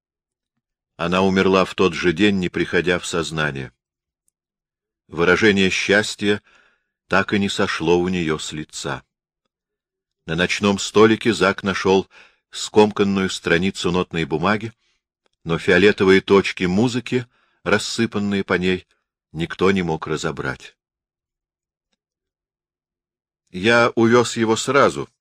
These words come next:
рассказывал мне Зак. Я боялся приезда мужа, сами понимаете. Бедняга Бахман, он был как тряпочка, и всё затыкал себе уши,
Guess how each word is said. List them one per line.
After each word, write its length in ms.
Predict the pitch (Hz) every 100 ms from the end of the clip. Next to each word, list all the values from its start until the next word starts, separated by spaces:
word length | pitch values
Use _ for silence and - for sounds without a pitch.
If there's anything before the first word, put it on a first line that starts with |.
| _ _ _ _ _ _ _
рассказывал 680 | 82 82 - 95 82 78 78
мне 220 | 80 80
Зак. 380 | 73 78 69 - _ _ _ _ _
Я 400 | 73 82 85 90
боялся 500 | 90 82 85 90 - -
приезда 480 | 85 87 85 80
мужа, 420 | 90 113 104 76 - _ _
сами 340 | - 82 87
понимаете. 640 | 95 85 76 71 65 - - _ _ _ _ _ _ _ _ _ _
Бедняга 640 | 85 104 101 113 110 101 98
Бахман, 560 | 98 104 95 95 92
он 200 | 95 92
был 180 | 92 104
как 260 | - 104 -
тряпочка, 1040 | - 87 104 110 101 - - 92 78 64 _ _ _ _ _ _ _ _
и 100 | 80
всё 280 | - 104 101
затыкал 540 | 98 113 - 107 110
себе 380 | - 104 101 110
уши, 580 | - 110 117 - 82 69